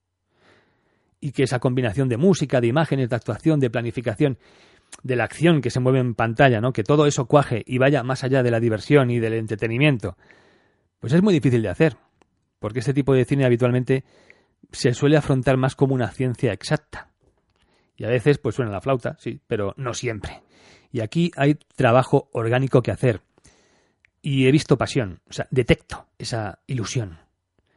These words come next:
Detecto el trabajo de la gente que ha estado aquí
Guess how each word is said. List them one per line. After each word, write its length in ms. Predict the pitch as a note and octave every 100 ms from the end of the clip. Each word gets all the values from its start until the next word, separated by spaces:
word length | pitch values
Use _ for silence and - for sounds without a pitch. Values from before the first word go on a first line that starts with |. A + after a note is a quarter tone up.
| _ _
Detecto 580 | - A2+ D#3 - F#3 F3+ -
el 160 | B2+
trabajo 440 | A#2 B2+ D3 F3 -
de 140 | C3+
la 100 | A#2+
gente 280 | G#2+ D#3 -
que 160 | - B2
ha 20 |
estado 340 | A#2+ - C#3
aquí 480 | A#2 A#2+ D#3 - -